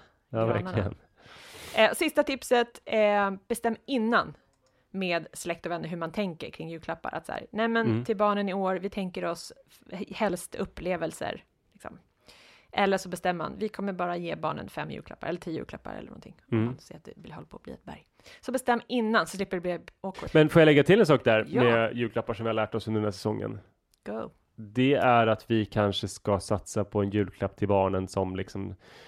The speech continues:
Speaker 1: som är, ehm, eh, välgjort och som håller länge och som sen kanske kan säljas eller ges bort till någon annan.
Speaker 2: Yes. Jättebra tips.
Speaker 1: Tack! Fan vad skönt det där känns.
Speaker 2: Ja. Vad sk-,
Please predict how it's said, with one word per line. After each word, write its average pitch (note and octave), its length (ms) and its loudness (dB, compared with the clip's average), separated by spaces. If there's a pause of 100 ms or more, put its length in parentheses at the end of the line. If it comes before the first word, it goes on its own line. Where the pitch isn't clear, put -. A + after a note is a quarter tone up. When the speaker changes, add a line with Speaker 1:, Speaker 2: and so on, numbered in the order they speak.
(200)
Speaker 1:
som A2+ 320 0
är, G#2 560 4
ehm, G2+ 520 0 (400)
eh, G#2 340 -6 (340)
välgjort A#2 1700 2
och A2+ 120 0
som G2+ 120 0
håller A#2+ 500 4
länge A2+ 760 4
och A2 220 -2
som G#2 140 -4
sen A#2 320 2
kanske G#2 300 -2
kan G2 400 -4
säljas G#2 1120 0
eller G2 300 0
ges G2 400 0
bort B2 240 0
till - 220 -6
någon G2 140 0
annan. G2+ 320 2
Speaker 2:
Yes. - 460 -8 (160)
Jättebra A3 520 -8
tips. - 340 -16 (960)
Speaker 1:
Tack! - 420 -6 (120)
Fan A#2+ 140 -4
vad C3+ 100 -6
skönt A2 180 -4
det G#2 60 -8
där B2 100 0
känns. - 140 -8
Speaker 2:
Ja. G#3+ 280 -6
Vad A3 200 2
sk-, - 160 -12